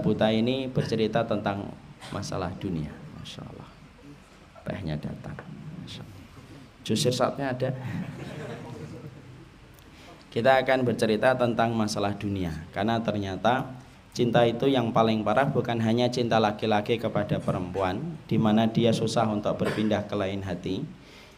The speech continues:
Cinta buta itu bukan hanya perempuan yang tertambat hatinya kepada seorang laki-laki yang telah melewatinya dan kemudian dia menyesal ketika menolak lamaran dari laki-laki itu.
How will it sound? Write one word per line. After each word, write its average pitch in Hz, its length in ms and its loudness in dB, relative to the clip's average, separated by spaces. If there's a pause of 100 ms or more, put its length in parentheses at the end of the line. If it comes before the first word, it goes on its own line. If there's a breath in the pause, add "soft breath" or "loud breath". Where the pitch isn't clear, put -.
(100)
Cinta 113 320 2
buta 113 320 2
itu 120 160 0
bukan 123 320 0
hanya 113 320 0
perempuan 117 560 2
yang 110 160 0
tertambat 113 560 0
hatinya 117 480 0
kepada 104 400 -2
seorang 107 240 0
laki-laki 104 640 0
yang 110 160 0
telah 107 240 -2
melewatinya 113 1400 0
dan 104 240 -2
kemudian 110 640 0
dia 120 160 2
menyesal 123 480 2
ketika 98 400 -6
menolak 104 400 0
lamaran 101 480 -2 (240)
dari 101 320 -2
laki-laki 92 680 -6
itu. 104 220 -4